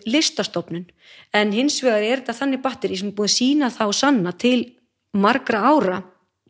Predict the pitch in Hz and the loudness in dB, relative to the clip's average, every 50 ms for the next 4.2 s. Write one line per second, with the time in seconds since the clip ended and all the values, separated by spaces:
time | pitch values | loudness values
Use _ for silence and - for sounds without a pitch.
0 | _ _ _ _ _ _ _ _ - - - - 180 185 202 190 - 233 254 277 | _ _ _ _ _ _ _ _ -20 -18 -10 -6 -2 -2 -2 0 2 2 2 2
1 | 262 247 - - - 233 240 277 277 202 160 190 175 - - - - - - - | 2 -2 -4 0 0 0 2 2 0 -2 -4 -6 -8 -8 -12 -20 -20 -20 -20 -20
2 | - - - - _ - 202 202 202 202 202 - - _ - - 220 247 269 262 | -20 -20 -20 -16 _ 0 2 4 4 4 2 -2 -10 _ 0 2 2 2 2 2
3 | - 247 247 240 247 247 202 180 190 196 196 196 208 220 233 226 226 226 233 247 | 0 0 0 0 0 0 0 2 2 0 0 0 2 2 2 2 2 2 2 2
4 | 262 262 196 | 2 0 -2